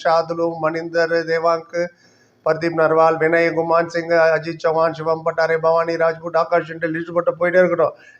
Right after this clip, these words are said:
இவங்கெல்லாம் டேக்கிள் பண்ணாரு. ஸ்பெசிஃபிக்லி நீங்க தேடி பாருங்க, ஒரு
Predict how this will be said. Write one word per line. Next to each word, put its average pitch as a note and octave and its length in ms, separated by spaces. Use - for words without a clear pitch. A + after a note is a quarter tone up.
இவங்கெல்லாம் F3 300
டேக்கிள் D#3+ 280
பண்ணாரு. B2+ 240
ஸ்பெசிஃபிக்லி F3 680
நீங்க C3 240
தேடி E3+ 280
பாருங்க, C#3 540
ஒரு A2+ 440